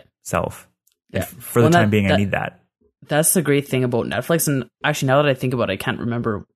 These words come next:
Speaker 2: if we're using our V P N right now. For all I know, we might be. Maybe you can tell me.
Speaker 1: <laughs>
Speaker 2: But right now,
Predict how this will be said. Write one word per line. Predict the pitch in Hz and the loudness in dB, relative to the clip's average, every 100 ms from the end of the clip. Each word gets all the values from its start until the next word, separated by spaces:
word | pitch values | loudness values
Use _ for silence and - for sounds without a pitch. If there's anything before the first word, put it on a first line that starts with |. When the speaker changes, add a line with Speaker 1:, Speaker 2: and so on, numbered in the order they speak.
| - | -18
Speaker 2:
if | 120 110 | -14 -8
we're | 110 | -4
using | 120 123 117 | -4 -4 -4
our | |
V | 113 113 | -4 -8
P | - | -8
N | 107 | -8
right | 104 | -8
now. | 85 - - - | -8 -10 -10 -2
For | 135 | 2
all | 135 | 4
I | 127 | 2
know, | 120 | 0
we | 113 | -4
might | 110 117 - | -4 -6 -6
be. | - 117 | -8 -2
Maybe | 123 110 | 2 2
you | 113 | 2
can | 117 | 0
tell | 113 113 | 2 0
me. | - | -2
Speaker 1:
<laughs> | 120 | -4
Speaker 2:
But | - - - - - _ - | -4 -10 -20 -20 -20 _ 0
right | 143 143 | 2 4
now, | 131 131 127 113 | 4 4 4 0